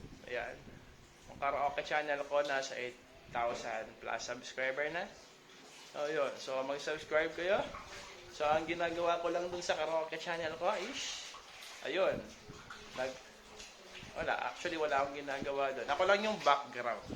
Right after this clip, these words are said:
Ayan. So, nagpo-provide ako ng karaoke, guys. Kung mahilig kayong kumanta,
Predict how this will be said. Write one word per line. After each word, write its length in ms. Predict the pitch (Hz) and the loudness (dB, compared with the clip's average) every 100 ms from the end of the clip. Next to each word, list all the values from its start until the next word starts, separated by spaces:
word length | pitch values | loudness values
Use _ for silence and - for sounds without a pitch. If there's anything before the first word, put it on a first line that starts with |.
| - - | -10 -8
Ayan. 200 | - - - - - - - - | -8 -6 -8 -10 -12 -12 -10 -4
So, 80 | 160 | 0
nagpo-provide 800 | 160 170 185 180 185 175 175 175 175 | 0 2 2 4 4 6 6 6 4
ako 160 | 175 | 4
ng 160 | 170 165 160 | 4 2 6
karaoke, 480 | 147 139 131 131 131 | 6 8 6 6 4
guys. 400 | 123 127 139 - - | 0 0 -2 -6 -6
Kung 480 | 135 131 127 127 120 117 - - - - - - 123 | -4 -2 -2 -2 -4 -6 -8 -10 -14 -14 -14 -6 -2
mahilig 320 | 139 147 147 | 0 0 0
kayong 240 | 147 139 | 2 2
kumanta, 640 | 131 127 156 170 170 196 | 0 0 0 4 6 6